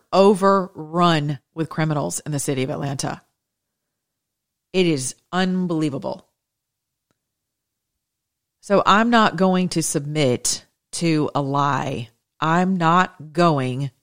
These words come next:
to justify a lie by agreeing with it, even through mockery. It's not funny. Our memes are not going to get us through this. I,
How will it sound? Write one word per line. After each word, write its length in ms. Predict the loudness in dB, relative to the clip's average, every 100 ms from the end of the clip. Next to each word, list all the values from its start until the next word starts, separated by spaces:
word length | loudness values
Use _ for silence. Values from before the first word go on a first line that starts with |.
| _
to 100 | -10
justify 880 | -2 0 0 -2 -4 -2 0 0 -4 -8 _ _ -8
a 100 | 0
lie 400 | 4 4 2 2
by 200 | 2 2
agreeing 420 | 0 0 0 0
with 120 | 0
it, 160 | 0 0
even 240 | -2 -2
through 200 | 0 0
mockery. 680 | 2 0 0 -2 -4 -6 -14 _ _ _ _ _ -6
It's 240 | -4 -4
not 500 | -4 2 4 2 0 _ _
funny. 580 | _ _ 2 2 0 -4 -14 _ -4
Our 160 | 0 2
memes 580 | 2 2 2 2 0 0
are 140 | 0 0
not 420 | 0 2 0 -2
going 280 | -2 0 0
to 100 | -2
get 260 | 0 0
us 260 | 2 0 -4
through 340 | -4 0 2
this. 640 | 2 0 -4 -6 -6 -6 -10 _ _ _ _ _ _
I, 260 | -4 -4